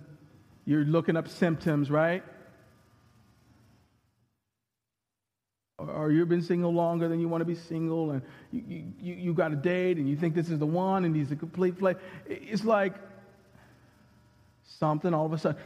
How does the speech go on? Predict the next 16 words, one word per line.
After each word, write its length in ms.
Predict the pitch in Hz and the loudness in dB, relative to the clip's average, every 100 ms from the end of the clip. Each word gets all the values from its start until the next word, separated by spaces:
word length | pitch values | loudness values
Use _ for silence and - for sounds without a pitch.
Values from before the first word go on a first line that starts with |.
| - | -4
gets 180 | 147 120 | -4 -4
louder 640 | 127 127 127 170 180 180 | -4 0 2 2 4 2
and 160 | 170 160 | 2 2
larger 400 | 151 151 151 156 | 2 0 0 0
than 140 | 156 | 0
God, 260 | 143 139 147 | 0 0 0
and 120 | 135 | -2
the 80 | 123 | 0
light 460 | 135 170 185 196 | 4 6 4 2
that's 140 | 170 - | -4 -4
supposed 340 | 160 160 147 | 0 0 0
to, 60 | 143 | -2
like, 240 | 135 - | -6 -8
permeate 440 | - 226 262 277 | 0 4 4 4
the 60 | 269 | 2
darkness 480 | 175 165 165 170 | 4 4 4 0